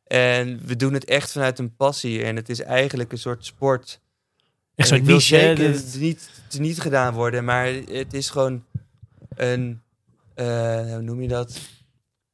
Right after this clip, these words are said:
Speaker 1: Een soort van uit de hand gelopen, geloten, gelopen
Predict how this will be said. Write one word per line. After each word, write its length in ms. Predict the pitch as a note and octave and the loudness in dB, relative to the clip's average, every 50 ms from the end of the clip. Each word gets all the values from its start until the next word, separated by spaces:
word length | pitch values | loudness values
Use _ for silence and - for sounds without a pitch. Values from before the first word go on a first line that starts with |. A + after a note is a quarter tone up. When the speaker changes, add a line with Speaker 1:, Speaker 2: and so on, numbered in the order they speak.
| _ _ _ | _ _ _
Speaker 1:
Een 120 | - B2 A#2 | -12 -10 -8
soort 160 | B2+ A#2+ - | -8 -8 -8
van 140 | - - - | -8 -2 0
uit 160 | C3 C3 B2+ | 0 0 0
de 60 | B2+ | 0
hand 200 | A#2+ C#3 D#3+ D#3 | 0 0 0 -2
gelopen, 560 | - C#3+ C3+ B2+ B2+ A#2+ - B2 A#2+ A#2+ B2 | -2 -2 -2 -2 -2 -2 -4 -2 -2 -2 -2
geloten, 540 | - B2+ B2 A#2+ A#2 A#2 A#2 - B2 B2 A#2+ | 0 4 4 4 4 2 -4 -6 -8 -8 -8
gelopen 680 | - - A2 A2 A2+ A#2 A#2 A2+ - A#2 A2 A2 A2 | -6 -6 -4 -2 -2 -2 -4 -4 -4 -4 -4 -4 -4